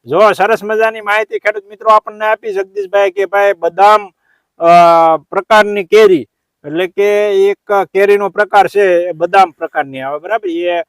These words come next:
કે, એટલે કે કેવી રીતે એને આપણે રોપ તૈયાર કરવો એના વિશે વિસ્તૃત માહિતી આપણને આપી ને એમાંથી છોડ થઈ ગયો એટલો બધો, બે અઢી વર્ષની અંદર તમે જોઈ શકો છો.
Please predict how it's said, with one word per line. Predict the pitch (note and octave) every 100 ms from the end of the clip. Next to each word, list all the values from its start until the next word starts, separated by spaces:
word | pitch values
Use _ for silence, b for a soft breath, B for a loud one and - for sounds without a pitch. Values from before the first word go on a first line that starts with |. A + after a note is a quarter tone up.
| _ _ _
કે, | F3
એટલે | E3+ E3
કે | F3+
કેવી | D#3 F#3 F#3+
રીતે | F#3 F3+ F3+
એને | F3 F3+
આપણે | E3 - D#3+
રોપ | D3+ F3 _
તૈયાર | E3 F3 D#3+
કરવો | F3 F#3 F3
એના | E3 E3+
વિશે | E3 E3
વિસ્તૃત | D#3+ D#3 - F3+ D#3+
માહિતી | E3 E3 E3
આપણને | E3 - E3+
આપી | F3 G3 F3+
ને | D#3+
એમાંથી | E3 E3 C#3+
છોડ | - E3+ D#3+
થઈ | E3+ F#3+
ગયો | F3 E3
એટલો | D#3+ D3
બધો, | D3 D3 C3+ _ _ _
બે | E3+ F3
અઢી | E3 E3+
વર્ષની | D#3+ D#3+ - D3+
અંદર | C#3+
તમે | C3+ C#3+ C#3
જોઈ | E3+ F3+
શકો | D#3+ C#3 C3+
છો. | C#3